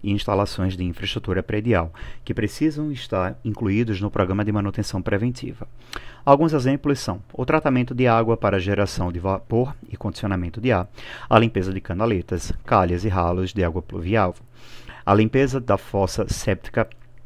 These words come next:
e caixas de gordura, limpeza e sanitiza-, sanitização, perdão,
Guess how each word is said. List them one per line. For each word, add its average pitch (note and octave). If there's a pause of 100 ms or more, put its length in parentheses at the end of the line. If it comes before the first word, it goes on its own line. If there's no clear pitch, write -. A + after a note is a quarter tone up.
(200)
e -
caixas G2
de E2+
gordura, G2+ (400)
limpeza B2+
e A#2
sanitiza-, C#3
sanitização, C3+
perdão, G2